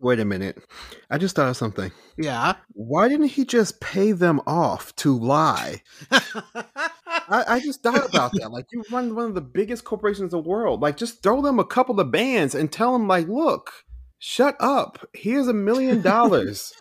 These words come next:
Speaker 1: Here's a million dollars. Like, if I'm Michael Eisner, I'm just throwing a million dollars and just, because in the long term, I'm going to make that back. Probably my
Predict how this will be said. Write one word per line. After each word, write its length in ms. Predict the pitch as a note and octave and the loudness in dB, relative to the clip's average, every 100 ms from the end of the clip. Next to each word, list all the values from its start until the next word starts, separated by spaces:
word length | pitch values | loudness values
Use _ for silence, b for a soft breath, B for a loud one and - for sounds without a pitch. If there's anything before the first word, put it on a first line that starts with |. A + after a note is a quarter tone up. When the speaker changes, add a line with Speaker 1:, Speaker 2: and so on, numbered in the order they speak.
| _ _ | _ _
Speaker 1:
Here's 220 | G#3+ D4 | 0 2
a 80 | D4 | 4
million 480 | A3+ A3 C4+ B3+ G3 | 4 4 4 4 2
dollars. 480 | F#3+ A#3 A3+ B2 C3 | 2 2 2 2 2
Like, 140 | D3+ | 2
if 160 | E3+ - | 0 0
I'm 240 | A3 B3 | 0 2
Michael 320 | A#3+ G#3+ F#3 | 0 0 0
Eisner, 440 | F#3 G#3 G3 D3 F2+ | 2 2 0 -2 0
I'm 220 | F3 G#3 | 0 0
just 300 | A3 - - | -2 -4 2
throwing 320 | E3+ G3+ G3 | 4 4 4
a 40 | |
million 440 | E3+ E3 E3 D#3+ D3 | 4 4 2 2 2
dollars 420 | D3 F3+ D#3 B2+ | 2 2 2 0
and 240 | C3+ C3+ | 0 -2
just, 320 | B2+ D3+ - D3+ | 0 0 -2 -4
because 300 | D#3+ F#3+ D#3+ | 2 2 2
in 160 | F3+ | 2
the 80 | F3+ | 2
long 320 | F#3+ G3 G3 | 0 -2 -4
term, 340 | - F#3+ F3+ D3 | -2 -2 0 0
I'm 180 | D#3 | 0
going 280 | C#3+ E3 F3 | 0 0 -2
to 100 | F3 | -2
make 280 | C3+ D#3 D3+ | -4 -4 -4
that 220 | D3+ A#2+ | -6 -4
back. 260 | D3 A#2+ - | -6 -8 -12
Probably 420 | - E3+ D#3+ E3 | -4 -4 -4 -6
my 160 | D3 | -4